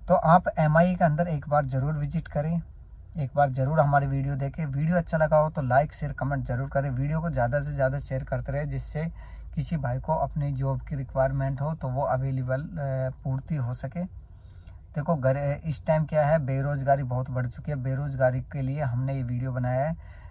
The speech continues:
कि सब भाई को रोज़गार मिले, तो वो ज़रूर एक बार इस वीडियो को देखें और वीडियो को देखने के बाद ज़रूर हमसे contact करें और comment box में आकर comment ज़रूर करें। तो फिर एक नई वीडियो के साथ हाजिर होंगे। जब तक के लिए दोस्तों आपसे लेते हैं विदा।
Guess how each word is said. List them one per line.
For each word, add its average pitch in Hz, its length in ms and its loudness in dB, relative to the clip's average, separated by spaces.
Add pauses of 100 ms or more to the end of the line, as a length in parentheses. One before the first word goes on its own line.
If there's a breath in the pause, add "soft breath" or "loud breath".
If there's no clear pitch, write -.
(280 loud breath)
कि 135 100 -2
सब 135 240 -2
भाई 123 160 2
को 127 140 -4
रोज़गार 127 420 2
मिले, 131 260 0
तो 151 120 -6
वो 131 160 -2
ज़रूर 131 340 -2
एक 135 120 -2
बार 127 380 0 (560)
इस 139 200 -6
वीडियो 131 220 -2
को 131 120 -4
देखें 123 340 -4
और 135 160 0
वीडियो 135 320 -4
को 147 100 -6
देखने 127 340 -4
के 123 80 -2
बाद 131 220 4
ज़रूर 135 260 -2
हमसे 127 260 -2
contact 123 480 -4
करें 160 200 -4
और 143 220 -6
comment 160 280 0
box 139 300 -4
में 135 80 -4
आकर 127 240 -6
comment 131 400 -6
ज़रूर 127 240 -4
करें। 156 280 -4 (580 loud breath)
तो 127 200 0
फिर - 440 -4
एक 175 200 -2
नई 143 160 2
वीडियो 139 260 -2
के 135 100 -8
साथ 127 240 0
हाजिर 127 260 0
होंगे। 135 180 0
जब 127 180 -4
तक - 200 -8
के 147 60 -6
लिए 135 140 -2
दोस्तों 127 340 -4
आपसे 123 220 -6
लेते 127 220 -4
हैं 117 80 -2
विदा। 123 320 -2